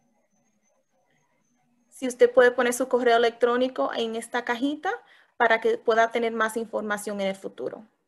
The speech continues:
Ahora vamos a comenzar. Ok, so esa es nuestra primer encuesta. ¿Por qué vino o por qué está presente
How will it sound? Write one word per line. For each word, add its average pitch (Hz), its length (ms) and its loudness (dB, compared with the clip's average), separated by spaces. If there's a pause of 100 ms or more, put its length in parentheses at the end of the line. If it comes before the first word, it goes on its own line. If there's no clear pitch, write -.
(920)
Ahora 208 300 2
vamos 214 220 -4
a 277 60 -6
comenzar. 226 640 -10 (2500)
Ok, 208 300 -6 (180)
so 285 220 2
esa 277 280 0
es 330 220 -2
nuestra 262 500 0
primer 240 580 -2
encuesta. 214 760 -8
¿Por 233 240 -2
qué 254 200 6
vino 269 380 0
o 226 120 -6
por 214 180 -8
qué - 80 -8
está 226 260 -2
presente 233 540 -2